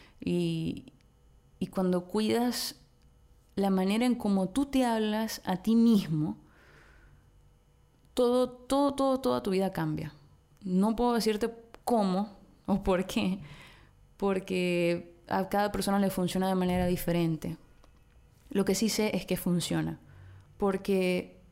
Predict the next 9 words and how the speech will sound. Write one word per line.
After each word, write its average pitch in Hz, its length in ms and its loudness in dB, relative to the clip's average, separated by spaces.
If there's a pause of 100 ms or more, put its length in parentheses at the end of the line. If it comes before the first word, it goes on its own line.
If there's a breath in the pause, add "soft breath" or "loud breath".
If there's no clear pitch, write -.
(140)
fíjense 254 480 2
algo, 220 460 2
un 208 160 2
dato 220 280 0
muy 202 240 4
curioso, 190 560 0 (540 loud breath)
es 180 200 -2
que, 196 480 -2
eh, 180 540 0